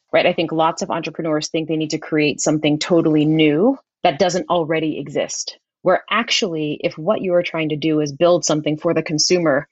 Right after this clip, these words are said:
you can often find what they are already doing in some inefficient way and make that way better for them as your catalyst to be able to acquire and engage them.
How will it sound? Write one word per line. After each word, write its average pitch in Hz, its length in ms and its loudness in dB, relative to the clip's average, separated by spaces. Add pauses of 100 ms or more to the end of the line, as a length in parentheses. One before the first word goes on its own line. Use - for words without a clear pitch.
you - 100 0
can 180 220 0
often 180 420 0
find 160 540 -2
what 175 200 2
they 175 100 4
are 160 160 4
already 156 380 0
doing 170 440 -2 (320)
in 160 160 -4
some 196 400 2
inefficient 185 580 0
way 151 380 0 (160)
and 170 240 0
make 190 220 2
that 156 220 0
way 180 380 2
better 160 380 0
for 160 120 -6
them 139 360 -6
as 156 200 -8
your 165 140 0
catalyst 156 640 -2
to 165 100 -4
be 143 180 -2
able 147 180 -4
to - 200 -4
acquire 143 500 0
and 151 180 -2
engage 139 320 -4
them. 107 240 -10